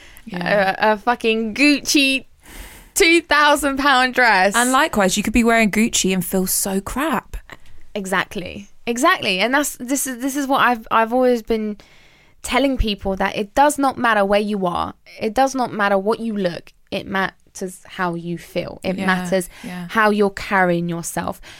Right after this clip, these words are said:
Speaker 2: because you could make the world of difference in your life the minute you start carrying yourself
Speaker 1: Mm.
Speaker 2: with the utmost confidence, with the utmost
Speaker 1: Yeah.
Speaker 2: respect.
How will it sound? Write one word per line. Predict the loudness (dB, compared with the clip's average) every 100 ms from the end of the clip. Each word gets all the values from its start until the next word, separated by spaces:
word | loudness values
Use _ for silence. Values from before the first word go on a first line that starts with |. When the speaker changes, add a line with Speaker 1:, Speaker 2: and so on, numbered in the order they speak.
| -4
Speaker 2:
because | -4 0 0 0 -2
you | -4 -6
could | -4 -6
make | -2 -2 -2
the | -4
world | 2 4 4 4
of | 0 -2 -2
difference | -2 -2 -8 -6
in | -4 -2
your | -2 0
life | 0 0 -2 -4 -6
the | -6 -2
minute | -2 -2 -4 -8
you | -8
start | -6 -6 -2 -2 -2 -8 _
carrying | -8 0 2 2 0
yourself | -2 -4 -2 0 0 -2
Speaker 1:
Mm. | -6 -14 -14
Speaker 2:
with | -2 0 0
the | -4 0
utmost | 0 0 -4 -4 -4 -8
confidence, | -6 -6 -6 -6 -6 -8
with | -8
the | -4
utmost | -6 -4 -6 -4
Speaker 1:
Yeah. | -4
Speaker 2:
respect. | -4 -2 -2 -4 -12